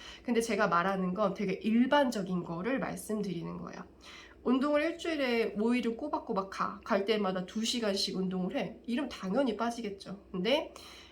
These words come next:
우리한테 일반적인 상황이 아니잖아요. 저만 해도 일주일에 두 번 운동하면 많이 한다고 저 되게 칭찬하거든요. <laughs> 근데 여기서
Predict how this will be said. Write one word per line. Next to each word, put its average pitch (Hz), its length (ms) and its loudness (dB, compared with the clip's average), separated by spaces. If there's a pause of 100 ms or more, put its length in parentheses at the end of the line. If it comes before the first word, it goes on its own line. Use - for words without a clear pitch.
우리한테 277 500 4
일반적인 208 560 4
상황이 196 360 0
아니잖아요. 190 800 -2
저만 214 340 2
해도 247 560 0 (300)
일주일에 311 600 -2
두 208 220 -6
번 247 180 0
운동하면 208 520 0
많이 180 300 0
한다고 202 600 -2
저 190 160 -6
되게 180 180 -8
칭찬하거든요. 214 680 -6 (340)
<laughs> - 1040 -14
근데 190 480 2 (540)
여기서 185 460 2